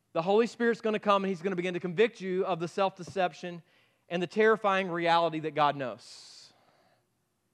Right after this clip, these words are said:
If you make your bed in Sheol, He is there. If you climb to the highest heights, He is there. That's Psalm one thirty-nine. Where can we go from your presence or hide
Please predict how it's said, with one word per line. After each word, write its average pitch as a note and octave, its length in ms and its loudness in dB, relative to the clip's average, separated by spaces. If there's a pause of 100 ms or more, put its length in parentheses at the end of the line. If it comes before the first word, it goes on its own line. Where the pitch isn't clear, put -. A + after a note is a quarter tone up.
(1300)
If - 60 -20
you A#2+ 60 -10
make D#3+ 180 -2
your E3 80 -6
bed D#3+ 160 0
in D#3+ 60 -6
Sheol, F3 400 0
He F3 160 -4
is D3+ 120 -6
there. C#3+ 220 -2
If B2 120 -8
you C3+ 60 -12
climb D3+ 220 -6
to D3+ 60 -6
the D3 80 -6
highest D3+ 300 -4
heights, F3+ 280 -2
He E3 140 -6
is C#3+ 120 -6
there. C#3 200 -2
That's C3+ 160 -8
Psalm D3 220 -6
one C#3+ 100 -10
thirty-nine. D3+ 560 -8 (2000)
Where D#3+ 200 0
can F#3 180 -6
we F3+ 60 -6
go E3+ 200 -2
from F3 140 -12
your E3 100 -8
presence F3 420 -6
or D#3 60 -12
hide F3+ 480 2